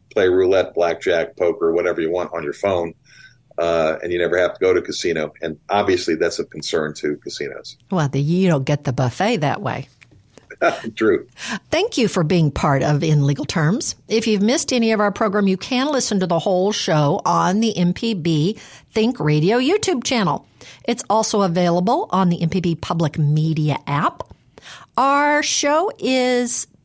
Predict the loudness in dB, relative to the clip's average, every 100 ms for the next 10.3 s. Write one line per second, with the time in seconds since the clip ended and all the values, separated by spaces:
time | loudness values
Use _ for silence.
0 | -16 -14 -4 -2 0 0 -2 -2 0 2
1 | 2 2 -2 -4 -2 -2 0 -2 -2 -2
2 | -2 -2 -6 -4 0 2 2 0 0 -2
3 | -2 -2 -2 -4 -4 -4 -4 -4 -2 0
4 | 0 0 2 2 0 -8 -20 -20 -4 0
5 | 0 0 0 0 0 0 0 -2 -6 _
6 | _ _ _ _ -4 0 2 2 2 2
7 | 0 0 2 0 0 0 -2 0 0 2
8 | 0 0 -2 -2 -4 -4 -2 -2 0 -2
9 | -2 0 0 0 0 0 0 0 0 0
10 | -2 -2 -4